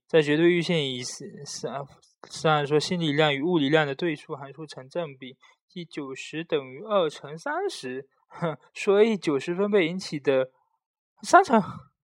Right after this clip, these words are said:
what？所以是九十，是，是，但是这与事实不符。嗯，费希纳假定说G N T与，呃，最小可觉差与心理量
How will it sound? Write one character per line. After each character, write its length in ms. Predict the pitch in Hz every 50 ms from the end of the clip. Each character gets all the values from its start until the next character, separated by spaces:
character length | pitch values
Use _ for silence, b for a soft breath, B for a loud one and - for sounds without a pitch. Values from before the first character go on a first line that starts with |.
| _ _ _ _ _ _ _ _
what？ 220 | - 320 381 - - 165 135 120 123 _ b b b b b b b b b _ _ _ _ _ _ _
所 200 | - - 190 196
以 120 | 202 202
是 180 | 190 196 196 170
九 180 | - - 160 160
十， 240 | - - 175 175
是， 280 | 170 165 - - 147 147
是， 240 | 156 - - - 156 160 160 156 - -
但 120 | 170 170
是 120 | 170 175
这 80 | 156 156
与 100 | 147 135
事 200 | 127 - - 160
实 100 | 143 135
不 160 | 131 - 135 127
符。 240 | - - - - _ _ b b b b b b
嗯， 540 | - 165 156 151 147 147 143 143 143 143 - - _ _ _ _ _ _ _ _ _ _ _ _ _ _ _ _ _ _ _ _ _ _ _ _ _ _ _ _ _ _ _
费 100 | - 196
希 100 | 180 170
纳 120 | 202 190 175
假 180 | 160 139 127
定 260 | 127 147 156 151 147
说 400 | 139 - 147 143 139 139 139 139 139 _ _ _ _
G 120 | - 175 170
N 200 | 180 180 180 175
T 300 | - - 185 170 151 135
与， 400 | 123 127 123 120 123 131 139 _ _ _ _ _ _ _ _ _ _ _ _ _
呃， 100 | 165 156
最 140 | 160 185 180
小 100 | 180 160
可 180 | 156 165 147
觉 160 | 135 139 143 147
差 340 | 151 - 170 175 175 170
与 180 | 160 143 131 127
心 500 | - - 185 185 180 180 185 180 180 175
理 200 | 160 151 131 123
量 280 | 135 160 170 160 151